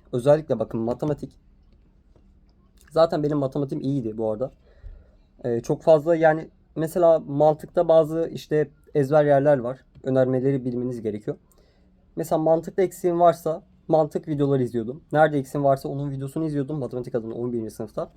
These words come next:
Ve o bana çok yararlı oldu. Ve dediğim gibi çok fazla deneme çözüyordum.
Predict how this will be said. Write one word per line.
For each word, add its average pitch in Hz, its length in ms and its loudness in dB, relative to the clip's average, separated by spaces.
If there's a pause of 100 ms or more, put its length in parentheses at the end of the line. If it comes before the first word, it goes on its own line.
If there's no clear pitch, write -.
(1400)
Ve 185 260 4 (240)
o 160 140 -6
bana 175 180 -8
çok 170 200 -12
yararlı 151 340 2
oldu. 147 280 -6 (420)
Ve 160 240 -2 (240)
dediğim 131 360 -6
gibi 143 200 -6
çok 151 180 -12
fazla 139 280 -6
deneme 123 240 -6
çözüyordum. 110 400 -8